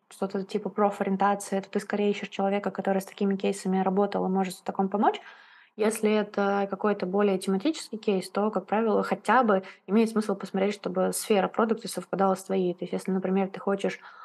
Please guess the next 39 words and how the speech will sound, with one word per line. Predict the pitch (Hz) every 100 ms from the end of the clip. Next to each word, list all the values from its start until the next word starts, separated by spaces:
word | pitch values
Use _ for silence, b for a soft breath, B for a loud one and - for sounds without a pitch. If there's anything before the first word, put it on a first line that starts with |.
| B B -
а, | 185 185
обсудить, | - 190 - 185 202 202 - - 185
а, | 180 180 180
свой | - 202 196
продукт, | 202 202 190 233 233 - 190
и | 180 180 190 B B B
он | 196 196 190 190 - _ _ _ _
не | 214 220
растёт | 208 202 220 214 -
по | 196
какой-то | 190 196 190 190
причине, | - 190 - 214 208 196
ты | 185
проводишь | 185 185 190 185
эксперименты, | - - 196 196 214 196 196 190 185
и |
твои | 185 185
метрики | 185 190 185 -
вообще | 185 185 -
не | 190
шатаются, | 180 - 392 320 254 202
тебе | -
хочется | 196 190 - -
понять, | 190 185 -
что, | 196 190
может | 185 180
быть, | 180
ты | 175
делаешь | 185 185 180
не | 190
так | 190 185
в | -
подходе, | 190 - 214 185
либо | 180
в | -
самих | 185 185
гипотезах, | 190 190 208 202 170 170
короче, | - 180 170 185
вот | -